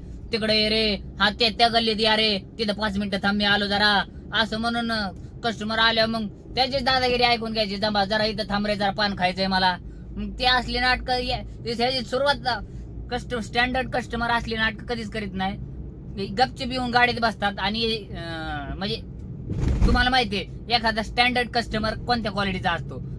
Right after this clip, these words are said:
आणि ही सुरुवातच अशी म्हणल्यावर मग, मग शेवटपर्यंत काय व्हायचं बुवा? अजून एक गोष्ट सांगा की ओला तुमच्यासोबत असं करतं का की हडपसर दाखवून पार मंतरवाडीच्या पुढं आणतंय? तर माझ्यासोबत असं झालंय.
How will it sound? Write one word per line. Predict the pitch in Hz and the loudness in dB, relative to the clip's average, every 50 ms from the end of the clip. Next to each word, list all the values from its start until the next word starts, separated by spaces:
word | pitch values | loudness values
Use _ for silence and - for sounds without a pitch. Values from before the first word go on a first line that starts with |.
| - - | -8 -6
आणि | 165 180 196 | -4 -4 -2
ही | 214 240 247 254 247 | -2 -2 0 0 -2
सुरुवातच | 233 - 240 254 269 269 262 - 294 285 | -2 -2 -2 0 0 0 0 -2 -2 0
अशी | 285 285 269 - - 254 254 | 0 0 0 -2 -4 -6 -6
म्हणल्यावर | 254 262 262 254 254 262 262 254 | -4 -4 -4 -4 -4 -4 -4 -4
मग, | 262 254 254 247 247 226 220 | -4 -6 -6 -6 -6 -8 -6
मग | 233 226 233 220 208 196 | -6 -4 -4 -4 -6 -6
शेवटपर्यंत | 190 233 240 247 254 240 226 - 247 247 226 - 254 226 | -6 -4 -2 -2 -2 -4 -4 -6 -6 -6 -4 -6 -6 -4
काय | 240 240 233 | -2 0 0
व्हायचं | 202 190 214 214 202 214 208 | 2 0 0 -2 -4 -8 -10
बुवा? | 226 247 - - - - - - - - - - _ _ _ _ _ - - - 135 151 160 180 | -8 -10 -10 -12 -12 -12 -12 -12 -12 -12 -14 -18 _ _ _ _ _ -14 -10 -6 2 6 8 8
अजून | 202 240 262 269 | 8 8 8 8
एक | 277 262 | 8 8
गोष्ट | 233 262 247 - - 214 | 10 10 8 8 6 2
सांगा | 190 220 208 202 190 190 185 190 | 6 8 6 8 8 8 8 6
की | 202 - - - - - 190 190 | 6 0 -10 -14 -10 -4 0 4
ओला | 190 196 226 247 262 262 | 4 6 6 8 8 8
तुमच्यासोबत | 247 - 262 254 247 262 247 226 254 247 262 240 | 6 6 0 2 4 4 4 4 4 4 4 6
असं | 240 233 233 - 262 247 | 8 8 8 6 4 2
करतं | 254 247 247 214 226 214 | 4 2 4 4 4 4
का | 185 190 175 165 156 - - - - - | 6 6 4 4 4 -2 -14 -16 -12 -4
की | 196 190 | -2 -2
हडपसर | 185 - 196 208 240 254 226 - - 240 240 | 0 4 6 8 8 8 6 4 2 2 4
दाखवून | 233 247 233 226 233 220 220 | 6 6 4 4 4 -2 -2
पार | 214 - 233 233 226 | 2 4 4 4 4
मंतरवाडीच्या | 226 226 226 208 226 233 226 226 226 220 208 220 214 | 2 0 0 2 2 4 4 4 4 2 0 -2 -4
पुढं | 202 226 208 190 180 | -4 -2 0 4 4
आणतंय? | 175 180 175 170 - 170 170 165 - - - - - - - - - | 4 4 2 -2 -4 -6 -6 -6 -8 -16 -18 -18 -16 -16 -16 -8 -4
तर | 190 190 | -4 0
माझ्यासोबत | 185 196 208 220 220 240 240 - 240 226 233 220 220 | 0 0 0 0 0 0 -2 -2 -2 -4 -2 0 0
असं | 226 - 226 | 0 0 0
झालंय. | 220 233 220 202 185 185 | 2 2 4 4 2 0